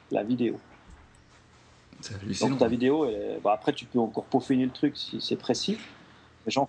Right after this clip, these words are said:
Speaker 1: pour faire des
Speaker 2: Mhm.
Speaker 1: photos, de, enfin, tu vois, la GoPro c'est pour faire de l'action, du truc, euh, t'as pas trop de
Speaker 2: Ouais,
Speaker 1: repères,
Speaker 2: exactement.
Speaker 1: quoi, t'es pas en pleine ville où, où il y a des immeubles, machin, quoi.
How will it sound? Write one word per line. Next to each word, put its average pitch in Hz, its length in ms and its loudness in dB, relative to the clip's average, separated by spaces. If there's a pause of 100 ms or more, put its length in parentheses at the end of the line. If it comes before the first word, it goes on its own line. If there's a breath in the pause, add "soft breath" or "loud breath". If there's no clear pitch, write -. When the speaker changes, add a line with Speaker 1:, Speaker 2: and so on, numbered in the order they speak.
Speaker 1:
pour - 120 -4
faire 117 160 2
des 110 80 0
Speaker 2:
Mhm. 110 60 -4
Speaker 1:
photos, 120 280 2
de, 110 60 -2
enfin, 110 140 0
tu 135 100 -2
vois, 120 120 4
la 98 140 -6
GoPro 120 300 0
c'est - 100 -10
pour 117 120 -2
faire 110 140 2
de 110 40 2
l'action, 131 440 2
du 113 100 -2
truc, 131 380 0
euh, 117 120 0 (800 loud breath)
t'as 110 80 4
pas 117 160 2
trop - 220 -4
de 117 60 2
Speaker 2:
Ouais, 113 60 2
Speaker 1:
repères, 120 340 4
Speaker 2:
exactement. 127 240 0
Speaker 1:
quoi, 117 120 0
t'es 113 120 -4
pas 104 180 0
en 104 180 -2 (100)
pleine 127 220 2
ville 131 280 0
où, 110 360 -2
où 107 200 -12
il 110 60 -2
y 117 40 2
a 104 40 2
des 113 340 2
immeubles, 123 280 2
machin, 135 380 -2
quoi. 117 120 -10